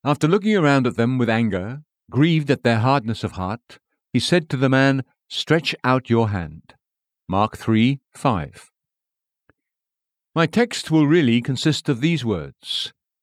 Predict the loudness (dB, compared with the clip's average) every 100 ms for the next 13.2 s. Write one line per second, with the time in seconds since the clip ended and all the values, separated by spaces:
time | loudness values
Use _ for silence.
0 | _ _ -2 0 0 0 0 0 2 2
1 | 2 2 0 -2 0 0 -2 -2 -4 -6
2 | -6 -10 _ _ _ 0 2 4 2 -2
3 | -8 -8 -2 0 0 0 -4 -4 -6 -8
4 | -10 -10 -8 -8 -8 -10 -10 -18 -20 _
5 | _ _ _ _ _ _ _ _ _ _
6 | 2 4 4 4 4 2 2 2 2 4
7 | 4 2 -2 -6 _ 0 0 0 0 0
8 | 2 0 0 -2 -2 -6 -8 -8 -8 -2
9 | 0 0 -2 -6 -6 -2 0 2 2 2
10 | 0 0 -4 -10 -12 -16 -20 _ _ _
11 | 0 2 2 2 2 2 -2 -2 0 0
12 | 0 -4 -2 0 -2 -6 -8 -8 -10 -16
13 | -20